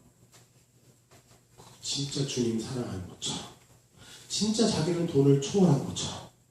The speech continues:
그쵸? 거룩하고 영원하게. 이 사람들, 그런 사람들 보고 싶으세요?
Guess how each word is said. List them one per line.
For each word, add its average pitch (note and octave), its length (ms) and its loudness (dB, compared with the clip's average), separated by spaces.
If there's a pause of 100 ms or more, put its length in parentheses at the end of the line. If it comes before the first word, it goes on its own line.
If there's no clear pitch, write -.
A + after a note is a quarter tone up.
(760)
그쵸? - 220 -6 (1300)
거룩하고 E2 960 -10 (840)
영원하게. - 420 -10 (720)
이 F#3 140 -12
사람들, D3 360 -2 (1600)
그런 G3 180 10
사람들 F#3+ 300 10
보고 C#3+ 140 8
싶으세요? F#3+ 540 8